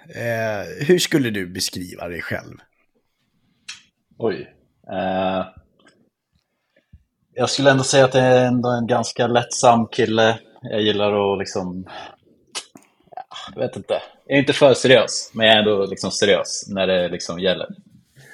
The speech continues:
Speaker 1: Ja.
Speaker 2: Men, eh, min generella approach till mycket är ganska lättsamt. Eh,
Speaker 1: Bra.
Speaker 2: så, så det skulle jag säga ändå är the backbone.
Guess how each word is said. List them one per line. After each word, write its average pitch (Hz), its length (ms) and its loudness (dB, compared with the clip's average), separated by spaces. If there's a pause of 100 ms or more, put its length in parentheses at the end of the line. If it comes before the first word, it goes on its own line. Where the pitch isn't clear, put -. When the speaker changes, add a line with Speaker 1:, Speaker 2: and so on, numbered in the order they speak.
(240)
Speaker 1:
Ja. - 400 -6 (180)
Speaker 2:
Men, 101 360 -2
eh, 101 180 0
min 104 320 -2
generella 117 520 4
approach 101 440 0 (500)
till 90 280 -4
mycket 98 440 -2
är 92 180 2
ganska 92 420 -2
lättsamt. - 640 -8 (1300)
Eh, 92 140 -2
Speaker 1:
Bra. 139 260 0
Speaker 2:
så, - 140 -10 (180)
så - 220 -16
det 135 200 4
skulle 120 180 -2
jag 110 80 0
säga 107 160 2
ändå 98 160 -2
är 95 140 0
the 95 100 -8
backbone. 90 640 2